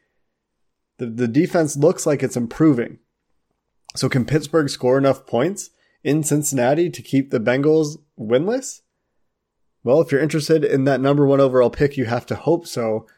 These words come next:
On the other hand, maybe you just root for the Washington Redskins the rest of the way so that the Bengals can beat the Steelers and feel good about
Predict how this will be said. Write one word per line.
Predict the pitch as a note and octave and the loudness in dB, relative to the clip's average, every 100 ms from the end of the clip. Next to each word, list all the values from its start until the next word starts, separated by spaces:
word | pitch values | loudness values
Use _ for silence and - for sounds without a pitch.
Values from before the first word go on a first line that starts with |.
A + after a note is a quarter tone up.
| _ _ | _ _
On | A#2 | -2
the | B2 | 2
other | D#3 C#3 | 4 2
hand, | A2+ A2+ A#2 A#2 _ _ _ _ | 0 0 0 -4 _ _ _ _
maybe | B2+ D#3 | -2 0
you | F3 | 0
just | D#3 D#3 B2+ | 0 0 0
root | C3+ E3+ - | 2 2 0
for | D#3 | 0
the | B2+ | 2
Washington | B2+ C#3+ C#3+ B2 A#2+ | 2 2 0 -2 2
Redskins | D3 D3 D3+ | 2 2 -2
the | B2 | 0
rest | B2+ C#3+ C3 | 0 0 -2
of | |
the | A#2+ | 2
way | B2+ E3 F3 | 2 2 0
so | C3+ | -2
that | A#2 A2+ | -2 -2
the | |
Bengals | G#2+ C#3 D3+ D3 | -2 0 0 -2
can | A#2 | -2
beat | C3+ D3 | 0 0
the | |
Steelers | C#3+ D3 D3+ C3+ C3+ | -2 0 2 2 0
and | B2+ B2 | -4 -4
feel | C3+ C#3 | 0 0
good | A#2 B2 B2+ - _ _ _ - | 2 2 2 0 _ _ _ -6
about | - B2 A#2+ A#2 | -4 0 0 -2